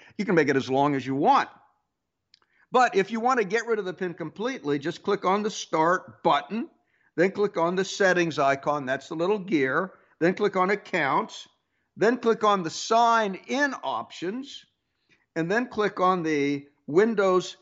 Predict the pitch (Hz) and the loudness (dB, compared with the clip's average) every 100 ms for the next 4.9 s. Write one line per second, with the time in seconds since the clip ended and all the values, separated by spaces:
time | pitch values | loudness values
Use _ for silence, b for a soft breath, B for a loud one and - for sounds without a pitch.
0 | _ 165 170 247 320 - 156 139 151 269 | _ 2 6 4 4 -2 -4 -2 -2 -8
1 | 240 _ - 160 165 151 147 160 151 135 | -12 _ -12 -10 -6 -6 -2 0 0 -2
2 | - 127 123 _ 165 196 139 117 - 107 | -6 -8 -10 _ -2 0 0 -2 -8 -12
3 | 110 180 - _ _ _ 156 160 202 196 | -10 -12 -14 _ _ _ -4 -2 -2 0
4 | 208 214 208 214 269 320 139 90 - | -2 0 0 2 4 2 0 -4 -20